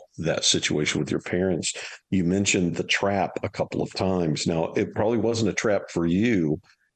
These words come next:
but for a lot of people, when their parents have a business of some kind or they're entrepreneurs, the trap is, "Stay with me and grow the business." And, uh,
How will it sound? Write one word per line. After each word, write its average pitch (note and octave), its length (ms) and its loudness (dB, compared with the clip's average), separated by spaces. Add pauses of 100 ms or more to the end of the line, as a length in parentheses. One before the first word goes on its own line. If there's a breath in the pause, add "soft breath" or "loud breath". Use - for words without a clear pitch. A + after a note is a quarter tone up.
(120)
but G2+ 160 -2
for - 140 0
a F2+ 60 2
lot F2 320 0
of F3+ 100 -10
people, F2+ 520 0 (100)
when F#2 200 2
their F2+ 180 2
parents G#2+ 520 0
have E2+ 140 0
a E2 80 0
business F2 500 0
of D#2+ 140 0
some E2 200 2
kind E2 300 2
or D#2 60 2
they're D#2 260 0
entrepreneurs, F2 760 0 (380 loud breath)
the F2+ 100 -2
trap G2 520 0
is, E2 640 0
"Stay A2+ 320 2
with E3 200 0
me G#2 220 2
and F#2 160 0
grow A2+ 220 2
the A2+ 100 0
business." F2+ 520 0
And, D#2 120 0
uh, E2+ 100 0